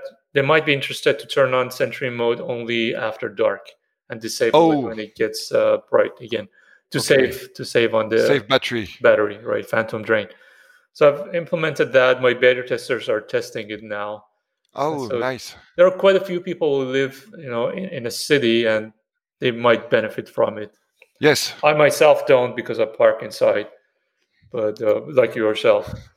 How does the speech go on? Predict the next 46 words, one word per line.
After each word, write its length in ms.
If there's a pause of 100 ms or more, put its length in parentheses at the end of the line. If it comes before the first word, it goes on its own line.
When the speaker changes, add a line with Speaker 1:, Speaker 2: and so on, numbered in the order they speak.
(140)
Speaker 2:
Yes. 380 (140)
Speaker 1:
But 240
we 80
will 100
see 160
if, 220
uh, 400
that's 260
useful 320
or 80
not. 200
But 280
pr-, 560
to 120
answer 220
your 80
questions, 440
primarily 500
stuff 380
that 180
I 160
find 300
useful 680
as 160
a 40
user, 460 (680)
'cause, 300
you 100
know, 160
and 100
my 120
wife 340
is 140
a 40
user 360
as 160
well. 320 (600)
She's 260
got 120
a 80
Tesla 440
and 100
got 140
a 60
Tesla, 520
and 100